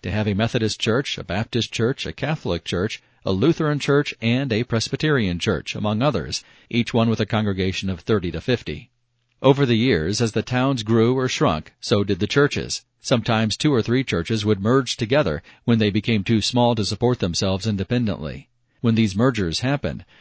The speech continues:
there was inevitably a question over what to call the new body. Since the parishioners came from different backgrounds and held different beliefs, there was often some strain over the impression that one church was the winner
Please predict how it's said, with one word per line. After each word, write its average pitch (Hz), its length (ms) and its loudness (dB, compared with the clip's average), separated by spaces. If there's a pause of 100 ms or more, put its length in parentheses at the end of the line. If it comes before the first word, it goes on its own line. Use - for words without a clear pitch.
(140)
there 123 120 4
was 120 160 4
inevitably 110 680 0
a 107 60 -2
question 104 500 -2
over 110 460 2
what 120 200 2
to 117 100 -2
call 147 320 0
the 95 100 -2
new 113 160 2
body. 110 420 -4 (500)
Since 175 260 -2
the 135 100 0
parishioners 139 560 0
came 127 240 0
from 104 180 -2
different 113 300 -2
backgrounds 107 560 -2
and 110 100 0
held 110 260 0
different 110 300 -2
beliefs, 117 540 -4 (160)
there 110 140 0
was 107 120 2
often 113 360 0
some 113 200 0
strain 131 440 0
over 98 180 -2
the 104 140 0
impression 95 500 -2
that 80 140 -4
one 110 240 -2
church 110 320 0
was 101 220 -2
the 98 100 -2
winner 107 400 -2